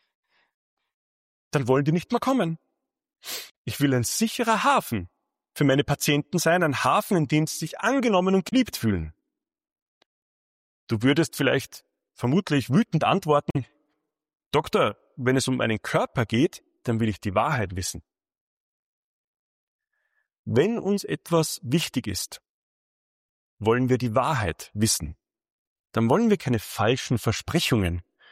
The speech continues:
Dann soll nichts vermieden werden, um dem Unangenehmen zu entgehen.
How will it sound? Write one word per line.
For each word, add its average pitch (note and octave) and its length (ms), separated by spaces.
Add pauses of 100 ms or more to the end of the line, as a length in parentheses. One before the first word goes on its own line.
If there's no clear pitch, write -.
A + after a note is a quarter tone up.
(500)
Dann C3 120
soll G3+ 280
nichts - 440
vermieden D#3+ 800
werden, D3 460 (420)
um C#3+ 160
dem D3 180 (120)
Unangenehmen D#3+ 840
zu - 120
entgehen. C3 560